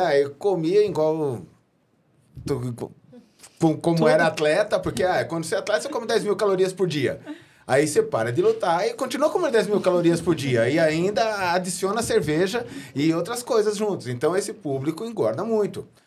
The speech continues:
Speaker 1: Então, é depois você tem que cuidar. Então, pra mim, foi um, foi uma transição aí que foi bacana. E é com esse público que eu atuo. Eles dificilmente deixam de ser. São um público muito fiel.
Speaker 2: Boa, né? Ó, já falamos de públicos diferentes.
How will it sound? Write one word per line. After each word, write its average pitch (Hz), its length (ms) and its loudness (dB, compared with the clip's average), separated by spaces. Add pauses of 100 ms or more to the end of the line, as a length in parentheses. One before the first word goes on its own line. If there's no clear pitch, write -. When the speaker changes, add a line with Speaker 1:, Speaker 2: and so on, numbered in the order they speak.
(260)
Speaker 1:
Então, 147 320 0
é 147 60 2
depois 139 380 0
você 165 200 -8
tem 165 160 -6
que 151 140 -10
cuidar. 202 420 0
Então, 165 220 -4
pra 175 260 -2
mim, 156 260 -2
foi 185 260 4
um, 185 220 -2
foi 180 140 -6
uma 165 140 -2
transição 139 480 -8
aí 127 100 -4
que 123 80 -14
foi 135 120 -4
bacana. 143 540 -4 (380)
E 120 100 0
é 123 60 0
com 127 120 -8
esse 127 120 -8
público 131 380 -8
que 147 100 -2
eu 143 60 2
atuo. 120 400 -4 (360)
Eles 151 400 -2
dificilmente 151 1040 -4
deixam 127 400 0
de 120 100 -8
ser. 107 260 -6
São 127 160 -6
um 123 60 -8
público 143 300 -8
muito 143 200 -8
fiel. 92 320 -6 (320)
Speaker 2:
Boa, 170 400 -4
né? 214 220 -8 (380)
Ó, 185 120 2
já 185 100 -4
falamos 202 320 -4
de 185 80 -8
públicos 220 400 -6
diferentes. 226 480 -2